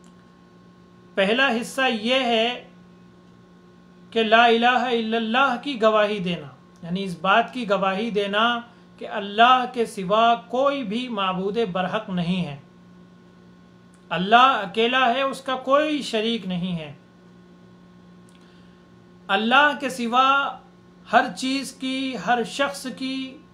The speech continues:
चाहे वो कोई भी हो, उसकी इबादत बातिल है।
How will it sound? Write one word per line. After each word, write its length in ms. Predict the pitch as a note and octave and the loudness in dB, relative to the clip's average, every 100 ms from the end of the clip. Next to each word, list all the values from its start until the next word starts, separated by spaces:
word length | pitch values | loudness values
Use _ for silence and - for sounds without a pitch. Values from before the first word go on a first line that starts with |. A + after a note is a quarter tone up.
| - - - - - | -20 -20 -20 -20 -4
चाहे 240 | A#3 A#3 C4 | 2 2 0
वो 120 | C4+ C4 | -6 -2
कोई 280 | D4+ D#4+ C#4+ | 0 0 0
भी 180 | A#3+ G#3 | -4 -4
हो, 240 | F3+ D3 - - - - - - - - - - - - | -6 -10 -18 -20 -20 -20 -20 -20 -20 -20 -20 -20 -20 -10
उसकी 280 | G#3+ - C4 A3 | -10 -8 -8 -4
इबादत 500 | F3+ F#3 F#3+ A#3 - F3 C#3 E3+ | 0 0 0 -4 -8 -18 -6 2
बातिल 440 | F#3+ G3 A3 F3 | 2 2 -4 -6
है। 180 | C#3+ | -10